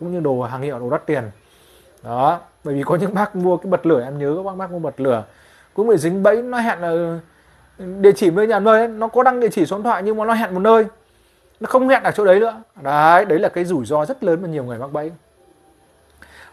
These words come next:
Hoặc nó đăng địa chỉ, số điện thoại, sau đó nó xóa địa chỉ để mua số điện thoại không thôi. Đấy, xong nó hẹn một, một nơi linh tinh la-,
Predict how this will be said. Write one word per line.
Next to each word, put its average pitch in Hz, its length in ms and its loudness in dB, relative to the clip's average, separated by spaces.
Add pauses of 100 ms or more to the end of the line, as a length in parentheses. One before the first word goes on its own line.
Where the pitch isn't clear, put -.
Hoặc 185 180 2
nó 208 120 6
đăng 226 160 4
địa 196 120 2
chỉ, 160 120 0
số 175 100 -2
điện 202 80 -4
thoại, 175 140 0
sau 185 140 -2
đó 180 80 4
nó 202 80 2
xóa 202 160 2
địa 240 120 2
chỉ 151 140 -4
để 151 200 -2
mua 156 100 -8
số 202 140 -12
điện - 20 -8
thoại 208 180 -6
không 160 180 -6
thôi. 160 140 2 (1080)
Đấy, 143 240 0
xong 190 160 0
nó 202 140 0
hẹn 190 260 -2
một, 143 120 -6
một 147 160 -2
nơi 180 180 4
linh 180 160 0
tinh 175 220 -2
la-, 175 160 -2